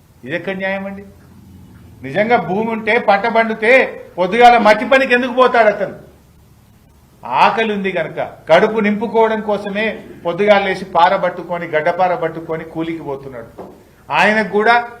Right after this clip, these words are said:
ఏదో అసైన్డ్ భూమి, తాతలు తండ్రుల నుంచి గుంటో, రెండు గుంటలో, ఐదు గుంటలో, పది గుంటలో వస్తే వాళ్ళను కూడా ఇందులో తీసివేయడం అనేది సరి అయిన నిర్ణయం కాదు. ఎకరం లోపు భూమి ఉన్న వాళ్ళందరినీ కూడా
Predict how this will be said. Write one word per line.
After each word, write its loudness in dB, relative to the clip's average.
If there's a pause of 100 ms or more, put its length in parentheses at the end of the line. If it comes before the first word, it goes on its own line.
(460)
ఏదో 2
అసైన్డ్ 6
భూమి, 0
తాతలు 4
తండ్రుల 4
నుంచి -6
గుంటో, -2
రెండు 0
గుంటలో, 2
ఐదు 4
గుంటలో, -2
పది 0
గుంటలో -2
వస్తే 2 (260)
వాళ్ళను 2
కూడా -2
ఇందులో -2
తీసివేయడం -6
అనేది -10 (520)
సరి -2
అయిన -4
నిర్ణయం -10
కాదు. -2 (520)
ఎకరం -2
లోపు -2
భూమి -4
ఉన్న -6
వాళ్ళందరినీ 0
కూడా -4